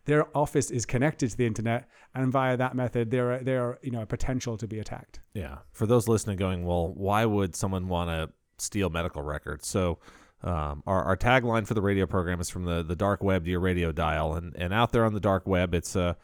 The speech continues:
Speaker 2: just, uh, kind of a traditional marketplace where bad things are bought and sold. And, uh, medical records, uh, kind of in bulk, uh, for U S citizens could be worth anywhere from twenty-five to maybe a hundred dollars each.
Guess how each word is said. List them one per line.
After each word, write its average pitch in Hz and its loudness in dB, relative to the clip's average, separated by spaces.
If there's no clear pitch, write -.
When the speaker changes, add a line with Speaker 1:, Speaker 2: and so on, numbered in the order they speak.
Speaker 2:
just, - -2
uh, 90 4
kind 98 -2
of 87 -2
a 95 0
traditional 117 0
marketplace 110 2
where 92 2
bad 104 2
things 107 0
are 98 2
bought 98 4
and 90 -10
sold. 101 2
And, 82 -2
uh, 82 0
medical 110 2
records, 104 0
uh, 92 0
kind 98 2
of 82 0
in 110 2
bulk, 107 4
uh, 87 0
for 92 0
U 107 2
S 101 2
citizens 110 0
could 107 2
be 104 4
worth 101 2
anywhere 101 2
from 92 -4
twenty-five 101 2
to 95 -4
maybe 95 4
a 90 4
hundred 110 2
dollars 95 4
each. 87 -2